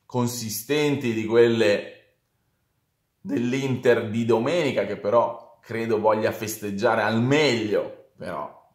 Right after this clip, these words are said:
ve l'ho detto, quattro giorni di riposo a memoria non li ho mai visti nel mezzo di una stagione senza sosta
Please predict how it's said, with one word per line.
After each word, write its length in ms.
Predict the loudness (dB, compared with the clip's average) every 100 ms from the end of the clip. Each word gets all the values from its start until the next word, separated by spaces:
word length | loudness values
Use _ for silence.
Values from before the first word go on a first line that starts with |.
| _ _ _
ve 80 | -12
l'ho 140 | -10
detto, 400 | -8 -8 -10 -18
quattro 400 | -4 -4 -4 -10
giorni 300 | -6 -6 -6
di 80 | -6
riposo 760 | -8 -8 -6 -4 -4 -6 -8 -8
a 140 | -8
memoria 640 | -6 -4 0 0 0 -2
non 200 | -6 -6
li 140 | -6 -4
ho 80 | -2
mai 260 | -2 -6
visti 800 | -6 -8 -8 -8 -8 -8 -10 -20 _ _ _ _ _ _ _ _ _ _ _ _ _ _ _ _ _ _ _ _ _ _ _ _ _ _ _ _ _ _ _ _ -20 -10
nel 240 | -4 -2
mezzo 460 | 0 0 -2 -4 -4
di 120 | -2
una 240 | -4 -4
stagione 720 | -8 -4 -2 0 -2 -2 -4
senza 440 | -6 -6 -6 -2 -2
sosta 1080 | 2 2 2 -2 -4 -2 0 -2 -12 -20